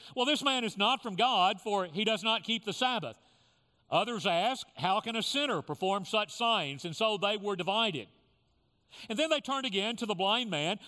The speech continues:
"What have you to say about him? It was your eyes he opened." The man replied, "He is a prophet."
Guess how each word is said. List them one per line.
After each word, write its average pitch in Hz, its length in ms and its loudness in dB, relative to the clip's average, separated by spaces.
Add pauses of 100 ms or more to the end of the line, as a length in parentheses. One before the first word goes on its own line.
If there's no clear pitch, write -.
(100)
"What 240 300 0
have 247 240 -2
you 247 160 2
to 294 100 0
say 202 240 0
about 156 300 0
him? 165 260 -2
It 220 220 -2
was 202 320 0
your 208 280 -2
eyes 196 540 0
he 180 160 0
opened." 202 540 -2 (1160)
The 127 80 -6
man 160 220 0
replied, 190 440 2
"He 165 160 -2
is 175 120 -2
a 202 60 -2
prophet." 285 480 0